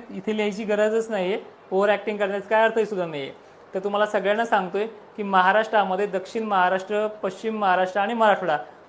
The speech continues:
परत एकोणीस जुलैला येतो आहे. अ, धुळ्याचा आणि खांदेचा जे काही भाग राहिला असेल,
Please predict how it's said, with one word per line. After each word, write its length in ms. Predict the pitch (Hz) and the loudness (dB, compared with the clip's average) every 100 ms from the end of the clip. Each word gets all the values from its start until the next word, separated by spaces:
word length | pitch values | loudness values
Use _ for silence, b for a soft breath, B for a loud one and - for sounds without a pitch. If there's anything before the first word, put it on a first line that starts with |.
| - | 0
परत 200 | 202 226 226 | 4 4 2
एकोणीस 420 | 208 196 214 226 196 | -4 -2 -2 -4 -4
जुलैला 360 | 202 196 196 | -2 2 2
येतो 240 | 185 180 185 | 2 0 4
आहे. 300 | 165 196 247 - B B | 4 2 -6 -12 B B
अ, 220 | 185 180 180 | 2 2 2
धुळ्याचा 520 | 180 190 202 202 226 | 2 2 2 2 2
आणि 320 | 226 196 214 214 | 2 0 -2 -4
खांदेचा 420 | 202 180 185 190 208 | -2 -2 -2 -2 -2
जे 100 | 214 | -2
काही 160 | 226 | -2
भाग 240 | 208 202 202 | 2 4 6
राहिला 220 | 202 196 | 6 6
असेल, 340 | 185 202 226 | 4 0 -6